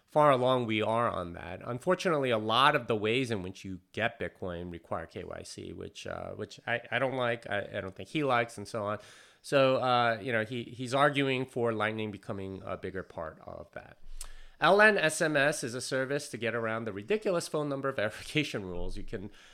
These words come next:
pay to receive a one-time S M S message using Lightning. So, um, there, there are sort of, like, one-time S M S things, and, uh, you can receive, uh, you know,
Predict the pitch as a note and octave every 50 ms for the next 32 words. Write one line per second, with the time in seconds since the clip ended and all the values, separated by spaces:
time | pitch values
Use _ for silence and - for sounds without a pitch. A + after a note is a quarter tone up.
0 | - - - - - E3 D3+ D3+ D#3 D3+ D3+ - D3 B2+ B2 - - C3+ B2 B2
1 | A2 A2+ A2+ A2 G#2+ B2 D3 E3+ - - D#3+ D3 C#3+ C#3+ C3+ A2 A2+ - - B2+
2 | A2+ A2 A2+ - - G2+ F#2+ F#2+ - - G2 F#2 - G2 F2+ E2+ F2+ E2+ F2 F2+
3 | E2+ E2+ E2 E2+ F2 G#2 A2 - D3+ D3 C#3 C#3 - C3 C3+ C3+ C3 B2+ C3 B2+
4 | C#3 C#3 C3+ - C3 B2 A#2+ C#3 C#3 C#3 - B2+ B2+ C3 C3 B2+ C3 B2+ - C3
5 | A#2 A2 G2 A2 G#2+ G#2+ F#2 G2+ G2+ G#2 A2+ A2 - - A2+ G#2 G#2 G2+ G2 G2
6 | G2+ G2+ - - - - _ _ - A#2+ A2+ - - A#2+ G#2 G2+ G2+ G#2 - -
7 | - A2 G#2 G2+ G2 G2 G2 G2 G#2 G#2 F#2+ G2+ F#2 E2+ E2+ E2+ - - - -
8 | _ _ _ _ - A#2 A2 A2 A2 A#2 A#2 - D3 C3 A#2+ A#2 B2 A#2+ - -
9 | D#3+ D#3+ E3+ E3+ E3 D#3 C#3 - - B2+ C3+ C3 C3 B2+ B2+ B2 B2 A#2+ A#2+ A#2+
10 | A2+ - F2 A2+ B2+ B2 A#2 A2 G#2+ A2 -